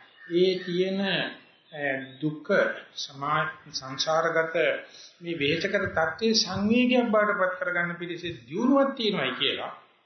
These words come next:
නැත්නම් මේ අඳුරු වලාවේ රිදී රේඛාවක් තියෙනවා කියලා ඒ දකින්න කෙනා තුළ, අ, හොඳ, අ, ප්‍රගමනශීලී මෛත්‍රියක් තියෙනවා. ඒ නිසා හොඳට කියන්න පුළුවන් යම්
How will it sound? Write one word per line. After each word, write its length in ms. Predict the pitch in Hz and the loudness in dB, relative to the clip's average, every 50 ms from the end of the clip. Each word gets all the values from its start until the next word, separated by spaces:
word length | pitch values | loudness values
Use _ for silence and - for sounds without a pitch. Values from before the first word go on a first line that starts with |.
| _ _ _ _ _ _ _ _ _ _ _ _ _ _ _ _ _ _ _ _ _ _ - | _ _ _ _ _ _ _ _ _ _ _ _ _ _ _ _ _ _ _ _ _ _ -16
නැත්නම් 240 | 151 139 - 170 165 | -14 -12 -8 -8 -6
මේ 140 | 170 170 156 | -4 -4 -2
අඳුරු 240 | 147 151 180 175 180 | -2 -2 2 2 4
වලාවේ 420 | 165 165 170 180 190 202 208 196 | 4 4 4 4 4 4 4 4
රිදී 280 | 170 180 180 180 233 247 | 2 2 2 2 4 4
රේඛාවක් 480 | 247 233 214 214 185 151 139 139 139 143 | 6 4 4 4 4 2 2 2 0 -2
තියෙනවා 260 | - 147 147 151 151 | -6 -8 -10 -10 -8
කියලා 180 | 170 175 175 | -6 -2 -2
ඒ 100 | 170 170 | -2 0
දකින්න 460 | 165 156 139 - - 202 202 214 220 220 | 0 -2 -2 -2 -2 -4 -2 -2 -2 0
කෙනා 300 | 220 226 220 208 170 143 | 2 4 4 4 4 2
තුළ, 220 | - - 196 202 160 101 101 123 160 - - _ _ _ _ _ _ _ _ _ _ _ | 0 -2 0 0 0 0 -2 -2 -4 -8 -12 _ _ _ _ _ _ _ _ _ _ _
අ, 200 | 185 175 170 175 175 170 | -4 0 2 2 2 0
හොඳ, 260 | 147 170 180 175 180 180 185 190 190 202 202 208 208 196 175 151 - - - - - _ _ _ _ - - - - - - - | 0 -2 -2 0 2 4 4 4 4 4 4 4 4 4 4 2 0 -2 -8 -12 -20 _ _ _ _ -20 -20 -20 -20 -20 -20 -18
අ, 100 | 147 143 139 135 143 143 | -12 -10 -8 -8 -8 -8
ප්‍රගමනශීලී 1000 | - - 165 165 165 165 151 151 147 143 143 143 - - 143 131 135 156 185 180 | -6 -2 -2 0 2 2 2 2 2 0 -2 -2 -4 -4 -4 -4 -2 0 0 0
මෛත්‍රියක් 480 | 170 160 165 160 - - 160 165 165 - | -2 -4 -6 -6 -4 -2 -2 -2 -2 -4
තියෙනවා. 340 | - 120 - - - - - - - - _ _ _ _ _ - - - - | -12 -16 -18 -16 -16 -16 -18 -18 -20 -20 _ _ _ _ _ -20 -16 -12 -6
ඒ 120 | - 165 170 | -2 -2 -2
නිසා 300 | 170 165 - 170 170 156 | -2 -2 -4 -4 -4 -4
හොඳට 400 | 139 135 139 143 151 190 208 220 240 | -4 -6 -6 -6 -2 -2 0 0 0
කියන්න 300 | - - 160 131 120 117 - | 0 0 -2 -2 -2 -2 -6
පුළුවන් 480 | - 147 139 139 117 104 113 143 - - - - - - - - - - - - - - - - - - - - - - - - - - - 139 | -8 -8 -4 -4 -2 -2 -2 -2 -4 -4 -4 -2 -2 -2 -2 -4 -10 -10 -12 -10 -10 -10 -10 -10 -10 -12 -12 -10 -8 -6 -6 -6 -6 -6 -6 -4
යම් 180 | 139 120 123 151 | -4 -4 -4 -4